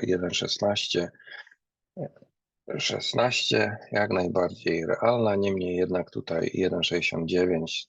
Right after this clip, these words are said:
też te poziomy będę, e, skupował. E, zbieram małe pozycje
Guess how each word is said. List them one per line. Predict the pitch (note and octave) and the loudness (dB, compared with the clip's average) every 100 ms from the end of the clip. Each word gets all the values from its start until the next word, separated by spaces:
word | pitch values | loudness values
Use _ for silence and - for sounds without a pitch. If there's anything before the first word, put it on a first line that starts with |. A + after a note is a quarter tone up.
| - | -4
też | F2+ F2 - | -2 2 2
te | - E2 | 2 -2
poziomy | - E2 F2 E2+ E2+ | 0 0 2 2 2
będę, | F2+ F#2+ G#2+ F#2+ - F2+ - - - | 2 2 2 0 -2 -10 -10 -12 -6
e, | F#2 E2+ E2+ - - - | -2 0 -2 0 0 0
skupował. | - - - - F#2 E2+ F2+ E2 - - - - - _ - | -2 -6 -6 -4 0 2 4 2 0 -6 -12 -12 -16 _ -8
E, | - | -6
zbieram | F2 F#2 G2 E2+ D#2+ | -4 0 0 0 0
małe | F2 E2+ | 0 0
pozycje | - E2 E2 - F2 E2+ | -2 -4 -4 -2 0 0